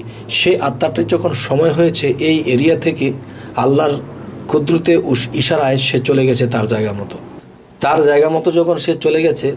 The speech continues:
তখন সময় যখন হয়েছে, সে আবার কোনো মানবের ঘরে জন্ম নিয়েছে।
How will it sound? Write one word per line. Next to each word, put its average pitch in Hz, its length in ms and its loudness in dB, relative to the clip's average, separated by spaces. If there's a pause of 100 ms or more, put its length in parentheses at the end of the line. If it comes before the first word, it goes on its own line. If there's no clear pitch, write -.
তখন 143 260 2
সময় 151 440 2
যখন 175 280 2
হয়েছে, 139 460 2
সে 151 200 -2
আবার 135 420 2 (580)
কোনো 139 200 2
মানবের 135 500 4
ঘরে 131 200 4
জন্ম 113 300 0
নিয়েছে। 101 380 -10